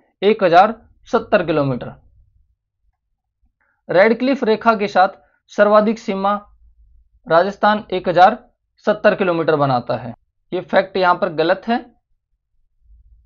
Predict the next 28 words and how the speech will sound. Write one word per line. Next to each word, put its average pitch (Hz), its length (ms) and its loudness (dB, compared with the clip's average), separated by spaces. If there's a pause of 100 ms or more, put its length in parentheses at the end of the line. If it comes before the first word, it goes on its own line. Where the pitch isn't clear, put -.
(120)
ये 185 140 -4
है 208 320 -2 (1160)
जम्मू 175 340 2
कश्मीर। 127 460 -8 (1080)
ठीक 196 200 -6
है, - 240 -4 (140)
और 165 80 0
अगर 196 200 2
हम 202 180 -2
जम्मू 165 280 -2
कश्मीर 220 360 -2
को 233 100 -2
अलग-अलग 233 640 0
काउंट 226 280 0
करते 220 280 -4
हैं 233 360 -6 (580)
तो 214 100 0
फिर 240 460 -2 (100)
राजस्थान 190 600 2
है 240 140 0
एक 185 320 -6
हजार 180 280 0 (420)
सत्तर 214 320 2
किलोमीटर। 135 520 -2 (440)
रेडक्लिफ 226 520 0
रेखा 220 300 0
के 220 140 0
साथ 233 220 4